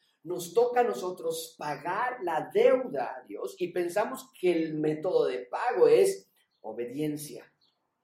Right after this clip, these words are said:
seguir sus mandamientos, ser buenos hijos. No queremos defraudarle, no queremos quedarle mal,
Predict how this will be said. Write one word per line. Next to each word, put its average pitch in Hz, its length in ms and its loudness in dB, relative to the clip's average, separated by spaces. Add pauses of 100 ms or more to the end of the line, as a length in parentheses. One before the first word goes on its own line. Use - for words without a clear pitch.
(920)
seguir 147 500 -2
sus 151 260 -6
mandamientos, 147 880 2
ser 185 220 6
buenos 190 580 2
hijos. - 880 -14 (840)
No 180 100 0
queremos 208 360 8
defraudarle, 156 840 4
no - 120 -4
queremos 202 440 0
quedarle 165 520 2
mal, 190 560 0